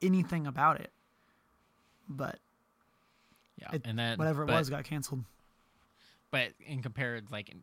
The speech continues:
Speaker 2: especially in terms of numbers, especially when you have a major title that just comes out on PlayStation, like Horizon Zero Dawn,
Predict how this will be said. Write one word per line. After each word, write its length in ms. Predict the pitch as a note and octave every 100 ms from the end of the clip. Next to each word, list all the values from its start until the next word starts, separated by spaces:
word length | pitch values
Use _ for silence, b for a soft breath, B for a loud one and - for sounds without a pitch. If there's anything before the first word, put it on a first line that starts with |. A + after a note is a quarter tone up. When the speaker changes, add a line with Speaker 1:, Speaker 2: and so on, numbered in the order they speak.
| -
Speaker 2:
especially 360 | A2 A#2 A2
in 40 | G#2
terms 220 | A#2 G#2+
of 60 | G#2
numbers, 340 | G#2+ G2+ F#2+
especially 360 | A2 G#2+ G#2 G#2
when 300 | G2+ G2 F#2 b b _
you 120 | G#2
have 300 | G2+ C3+ D#3+
a 60 | C#3
major 280 | G#2+ G2+ G2+
title 300 | - G2+ G2+
that 140 | G2
just 200 | G#2+ G2
comes 240 | A2+ G2+ G2+
out 200 | F#2+ - _ _ _ _ _
on 160 | A2 G2+
PlayStation, 500 | A#2 G2 G2+ G2 G#2+
like 140 | G2
Horizon 420 | - A#2 A2 G2+ G2+
Zero 220 | G2 F#2+
Dawn, 340 | F#2+ F#2 F#2